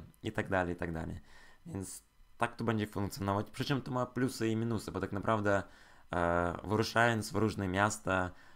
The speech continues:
możesz zobaczyć, e, różne tematy, przy czym czasem, to zobaczymy, jak też to się uda, że prelegenci będą się wymieniać pomiędzy miastami. No to jest też między innymi po to spotkanie zrobiliśmy, żeby koordynatorzy mogli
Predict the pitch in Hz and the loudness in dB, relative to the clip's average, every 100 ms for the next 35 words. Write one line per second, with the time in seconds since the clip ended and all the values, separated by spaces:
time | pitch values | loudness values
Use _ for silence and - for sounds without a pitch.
0 | - 104 107 104 87 87 92 - - 90 | -4 0 2 2 0 4 4 2 0 0
1 | 90 - 87 85 85 87 85 104 110 104 | 0 -6 -4 -2 0 -2 -4 -2 0 0
2 | 98 98 92 - 147 143 - - - - | -2 -2 -2 0 -2 -4 -12 -20 -20 -10
3 | - 147 127 - - - - - - 127 | 0 2 2 -2 -14 -20 -20 -14 -2 0
4 | 139 - 98 98 - 107 107 113 110 98 | 0 0 0 2 0 2 2 2 0 0
5 | 107 - 101 - 113 110 101 80 92 92 | -4 -4 -4 0 2 2 2 0 -2 -2
6 | - 104 104 107 113 110 101 101 98 - | -2 -2 0 0 -2 -4 -4 -4 -4 -6
7 | 98 104 117 110 87 95 82 87 90 95 | -4 -2 -2 -2 -2 -4 -2 -4 -4 -2
8 | 98 117 120 - - - - 131 127 143 | -2 -2 -6 -14 -20 -20 -4 -4 2 0
9 | - 139 131 110 110 110 - - - - | 2 -2 0 -2 -2 -2 -4 -8 -8 -2
10 | 113 101 95 87 95 90 92 87 87 - | -2 -2 -4 -2 -4 -4 -4 -4 -6 -4
11 | 107 101 101 107 101 95 92 85 | -4 -2 0 0 0 0 0 0